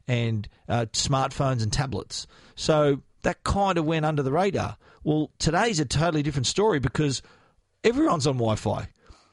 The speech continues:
Every product's on Wi-Fi, phones, computers, even our T Vs and Internet of Things devices, our smart devices are all out there on Wi-Fi. So, yes, it is alarming, but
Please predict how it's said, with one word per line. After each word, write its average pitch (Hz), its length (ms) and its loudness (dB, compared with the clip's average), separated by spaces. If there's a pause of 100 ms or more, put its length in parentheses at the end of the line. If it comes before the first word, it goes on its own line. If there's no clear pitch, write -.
(340)
Every 165 200 2
product's 277 400 0
on - 80 2
Wi-Fi, 110 440 0
phones, 214 460 0
computers, 147 720 -2 (180)
even 208 240 0
our 185 120 2
T 202 360 0
Vs 180 560 -2 (240)
and 165 380 0
Internet 202 420 -2
of 165 100 -4
Things 269 320 -2
devices, 127 500 0
our 131 80 2
smart 285 380 0
devices 127 440 0
are 135 160 -2
all 285 320 4
out 120 200 -2
there 107 180 0
on 107 100 -2
Wi-Fi. 104 500 -8 (500)
So, 190 400 2 (800)
yes, 196 400 2
it 226 100 -2
is 196 160 0
alarming, 147 540 0
but 143 320 0